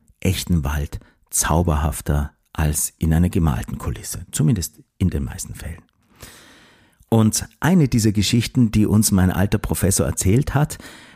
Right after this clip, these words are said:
und die ich wiederum gerne meinen Kunden erzähle, wenn diese Atmosphärenfragezeichen aufploppen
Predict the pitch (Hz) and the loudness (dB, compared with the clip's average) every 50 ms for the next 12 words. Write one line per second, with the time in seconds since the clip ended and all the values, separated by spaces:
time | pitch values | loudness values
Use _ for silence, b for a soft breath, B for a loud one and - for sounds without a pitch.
0 | B B - 101 101 98 - - - 117 135 123 104 - 120 117 113 113 95 98 | B B 2 2 2 2 0 0 0 0 0 0 -2 -2 0 2 2 4 4 4
1 | 101 104 98 95 90 98 98 95 90 90 87 85 - - - 113 135 - - 117 | 4 4 4 4 4 4 4 6 6 6 4 4 2 4 4 4 4 4 2 2
2 | 120 117 - - - 113 117 127 139 156 156 143 120 107 104 101 104 107 104 - | 2 0 0 2 2 2 4 4 4 2 2 2 2 2 2 4 4 4 2 2
3 | - 110 101 - 107 - - 98 - - 98 98 - - - - 85 104 117 113 | 2 0 2 2 0 0 0 -2 -2 0 -2 -2 -2 -2 0 0 2 2 0 0
4 | - 92 90 104 113 113 110 - - 101 110 113 - 117 - 104 120 - - - | 0 -2 0 0 2 0 0 0 0 0 0 0 0 0 0 0 -2 -2 -2 -2
5 | - 127 - - 151 | -2 -2 0 0 0